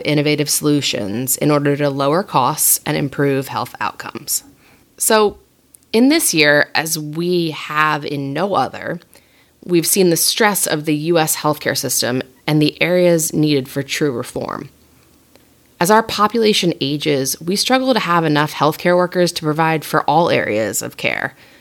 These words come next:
and chronic disease management is seen as a big part of the solution. We should ensure that we know our options and encourage both our residents and our coworkers to make their voices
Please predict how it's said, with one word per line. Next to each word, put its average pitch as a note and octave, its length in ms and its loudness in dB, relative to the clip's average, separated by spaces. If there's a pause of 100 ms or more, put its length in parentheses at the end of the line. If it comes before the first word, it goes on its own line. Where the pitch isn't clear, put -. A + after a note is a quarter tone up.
(380)
and D#3+ 180 0
chronic A3 280 2
disease D#3+ 340 2
management G#3+ 640 2
is D#3+ 140 2
seen F3 420 2
as D3 140 -4
a C3+ 40 -4
big D#3+ 380 0
part D#3 180 -2
of D3+ 60 -2
the D3 80 -4
solution. D#3 600 -4 (1300)
We G3+ 80 -2
should C4 200 0
ensure F#3+ 520 4
that E3 140 -2
we D3+ 100 -2
know D3+ 180 0
our D3 220 -2
options A3+ 800 -4 (520)
and F3+ 120 2
encourage E3+ 600 2
both E3 360 2
our D3 160 4
residents F#3 720 0 (160)
and F3 280 2
our C#3 100 2
coworkers B2+ 800 -2
to - 160 0
make D3+ 520 2
their D3 240 2
voices C#3 680 0